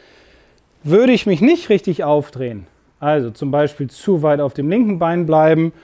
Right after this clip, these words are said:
oder mich aufrichten, dann würde meine linke Hand nicht in Richtung dem Stick zeigen und ich würde dementsprechend auch keine Energie aufbauen können.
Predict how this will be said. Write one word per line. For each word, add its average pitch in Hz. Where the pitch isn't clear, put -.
oder 139
mich 131
aufrichten, 185
dann 151
würde 170
meine 147
linke 190
Hand 165
nicht 160
in 165
Richtung 156
dem 127
Stick 156
zeigen 143
und 143
ich 143
würde 151
dementsprechend 160
auch -
keine 208
Energie 185
aufbauen 117
können. 104